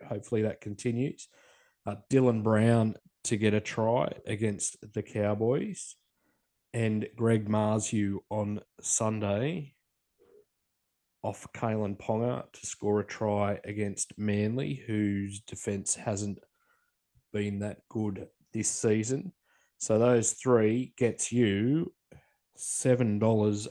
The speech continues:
thirty-nine or eight dollars twenty-nine with a boost. We will get one of these eventually. I'm sure we will.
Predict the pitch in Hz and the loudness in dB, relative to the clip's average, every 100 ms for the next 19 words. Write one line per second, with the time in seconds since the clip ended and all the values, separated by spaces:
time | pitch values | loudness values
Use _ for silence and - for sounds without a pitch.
0 | - - - 123 110 107 104 104 113 151 | -14 -20 -10 -2 0 0 -2 -2 0 -2
1 | 214 262 - _ _ _ _ _ _ _ | -4 -8 -14 _ _ _ _ _ _ _
2 | _ - 113 101 113 - - - - _ | _ -2 0 2 0 -4 -10 -18 -18 _
3 | _ _ _ _ - 120 117 113 107 101 | _ _ _ _ 0 0 0 -2 -2 -4
4 | - 120 107 104 104 104 104 101 - _ | -6 -4 -2 -2 -2 -2 -4 -6 -12 _
5 | _ _ _ - 107 101 - - 101 107 | _ _ _ -6 -4 -4 -10 -8 -2 0
6 | 127 - - - - _ _ _ _ _ | -2 -4 -12 -14 -20 _ _ _ _ _
7 | 110 104 123 135 139 117 113 107 98 98 | 0 4 6 6 4 2 0 0 0 -2
8 | 123 131 - - _ _ _ _ _ 113 | -4 -6 -10 -14 _ _ _ _ _ -6
9 | 107 101 - 113 127 147 - _ _ - | -2 -2 -2 -4 -4 -6 -12 _ _ -12
10 | 107 - 123 117 104 95 113 139 | -6 -4 0 2 2 0 0 -2